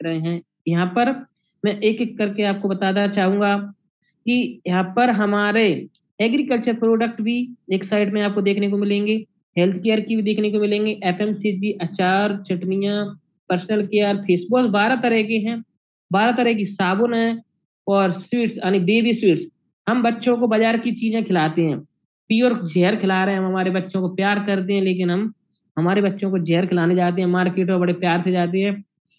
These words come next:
चाउमीन लेंगे, कहीं अपन मैदा की चीजें खा के आते हैं। उससे होता क्या है, बच्चों की विकास वृद्धि रुक जाती है, मानसिक वृद्धि रुक जाती है। तो फिर हम बोलते हैं, "हमारे बच्चे ऐसे क्यों हो रहे हैं?"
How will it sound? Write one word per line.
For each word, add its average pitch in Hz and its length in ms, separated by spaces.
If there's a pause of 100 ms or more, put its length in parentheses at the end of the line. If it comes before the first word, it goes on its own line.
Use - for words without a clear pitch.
(300)
चाउमीन 214 380
लेंगे, 202 420
कहीं 196 280
अपन 190 360
मैदा 214 400
की 240 100
चीजें 208 240
खा 151 160
के 160 140
आते 151 260
हैं। 135 200 (440)
उससे 202 220
होता 214 280
क्या 220 160
है, 220 80
बच्चों 202 340
की 208 80
विकास 202 440
वृद्धि 185 320
रुक 175 140
जाती 180 360
है, 196 180
मानसिक 185 420
वृद्धि 180 220
रुक 175 140
जाती 170 360
है। 185 160 (440)
तो 185 60
फिर 220 180
हम 226 140
बोलते 214 260
हैं, 208 80
"हमारे 196 180
बच्चे 196 280
ऐसे 202 180
क्यों 208 260
हो 160 100
रहे 135 140
हैं?" 139 140